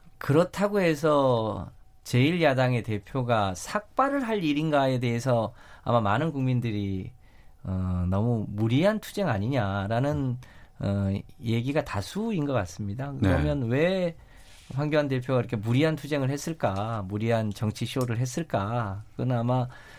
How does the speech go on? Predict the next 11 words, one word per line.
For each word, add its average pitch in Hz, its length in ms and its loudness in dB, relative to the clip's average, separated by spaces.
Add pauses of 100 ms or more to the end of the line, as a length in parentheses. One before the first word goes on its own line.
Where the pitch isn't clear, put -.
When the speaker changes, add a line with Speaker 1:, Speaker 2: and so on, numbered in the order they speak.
(140)
Speaker 1:
이제 113 100 -2
그동안 123 580 2
당대표 123 400 0
된 123 200 4
이후에 113 760 0 (300)
지지율이 127 380 2
좀 120 160 0
올라가다가 117 720 2
여러 107 220 2
가지 113 560 0
뭐 104 480 0